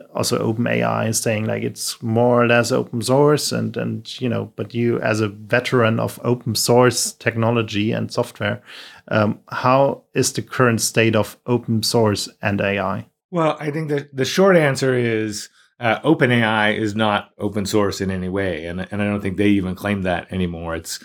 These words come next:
Speaker 2: kind of a, a weird legacy that that's in their name, but also really confuses things. I think there is a growing wave of open source A I. And of course, there's actually open source all around the A I stack,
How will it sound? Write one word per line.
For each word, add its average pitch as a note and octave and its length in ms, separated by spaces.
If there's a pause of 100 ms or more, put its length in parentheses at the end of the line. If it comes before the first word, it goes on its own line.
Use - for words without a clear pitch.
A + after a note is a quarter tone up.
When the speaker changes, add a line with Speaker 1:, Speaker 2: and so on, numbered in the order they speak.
(160)
Speaker 2:
kind G#2+ 180
of G2+ 120
a, F#2 240 (200)
a G#2+ 80
weird B2 300
legacy A#2 460
that G2+ 200
that's G2 280
in G2+ 80
their G2 120
name, G2+ 220
but G2 100
also A2 540 (240)
really A2 280
confuses G2+ 580
things. E2+ 520 (400)
I B2 40
think D3+ 160
there C#3+ 180
is C#3 100
a B2+ 80
growing A2+ 520
wave G#2+ 400
of C3 440
open B2+ 280
source C3 340
A A#2+ 100
I. B2 240
And E3+ 360
of A#2+ 100
course, C3+ 220
there's C3 100
actually D3+ 240
open A2+ 220
source G#2+ 180
all G#2 160
around G#2 440
the F#2+ 140
A G2 120
I E2 100
stack, F2+ 600